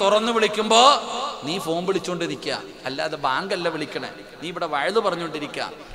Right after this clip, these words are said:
ഒരു സമയത്ത് പോലും പള്ളി കമ്മിറ്റി ഓഫീസിലും അപ്പൊ വയല് തന്നെയാ.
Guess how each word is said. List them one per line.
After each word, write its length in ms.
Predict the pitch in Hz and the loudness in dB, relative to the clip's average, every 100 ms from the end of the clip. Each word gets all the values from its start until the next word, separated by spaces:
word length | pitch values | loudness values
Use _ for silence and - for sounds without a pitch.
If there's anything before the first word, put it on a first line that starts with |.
| - | -4
ഒരു 120 | 185 | -2
സമയത്ത് 460 | 180 175 180 180 175 | -2 -2 -2 -4 -6
പോലും 260 | 156 143 123 | -6 -8 -6
പള്ളി 180 | 143 170 | -6 -4
കമ്മിറ്റി 380 | 175 170 185 190 | -4 -6 -6 -4
ഓഫീസിലും 540 | 180 147 - 208 202 | -6 -6 -8 -4 -2
അപ്പൊ 160 | - 175 | -2 -2
വയല് 320 | 160 151 156 | -2 -2 -2
തന്നെയാ. 300 | 143 131 113 | -4 -6 -10